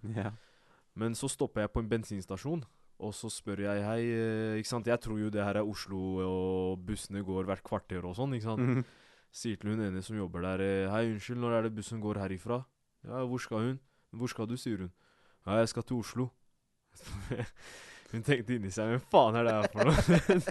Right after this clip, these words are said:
Speaker 2: <laughs> Men jeg tror hun skjønte at jeg kom f-, ut fra fengselet. Hun bare, «Beklager, det går ikke buss før om tre-fire timer nå.»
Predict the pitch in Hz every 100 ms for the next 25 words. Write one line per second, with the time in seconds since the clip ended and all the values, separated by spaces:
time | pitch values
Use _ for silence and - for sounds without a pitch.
0 | - 185 - - - - 107 120 127 139
1 | 165 156 151 120 120 127 - 117 104 101
2 | 117 - 120 - 101 87 117 113 110 113
3 | 107 113 107 98 90 104 104 101 95 117
4 | 101 104 - 101 101 110 - 110 98 -
5 | 104 87 98